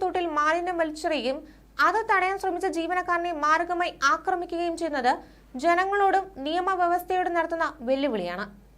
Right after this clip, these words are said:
ഇത്തരം സാമൂഹ്യ വിരുദ്ധർക്കെതിരെ ശക്തമായ നടപടികൾ സ്വീകരിക്കുമെന്ന് ആര്യ പറയുന്നു. ആക്രമിക്കപ്പെട്ട് നഗരസഭാ ജീവനക്കാരൻ ദീപുവിനെ ജനറൽ ആശുപത്രിയിൽ സന്ദർശിച്ചുവെന്നും കെ എൽ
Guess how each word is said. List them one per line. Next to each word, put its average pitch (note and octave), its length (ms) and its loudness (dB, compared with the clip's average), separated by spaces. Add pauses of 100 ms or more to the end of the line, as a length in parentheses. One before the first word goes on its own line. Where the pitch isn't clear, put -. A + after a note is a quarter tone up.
(420)
ഇത്തരം C4 380 -4
സാമൂഹ്യ C#4+ 460 0
വിരുദ്ധർക്കെതിരെ D4+ 580 -2 (140)
ശക്തമായ F4+ 460 0 (120)
നടപടികൾ E4 400 2 (120)
സ്വീകരിക്കുമെന്ന് D4 560 -4 (200)
ആര്യ A#3 240 0
പറയുന്നു. F3+ 320 -8 (800)
ആക്രമിക്കപ്പെട്ട് G#4+ 760 0 (220)
നഗരസഭാ F#4+ 520 0 (120)
ജീവനക്കാരൻ F4 540 0
ദീപുവിനെ D#4 380 0 (160)
ജനറൽ D#4+ 340 0
ആശുപത്രിയിൽ D#4+ 540 -4
സന്ദർശിച്ചുവെന്നും C#4+ 720 -4 (640)
കെ F4 100 4 (200)
എൽ G#4+ 80 2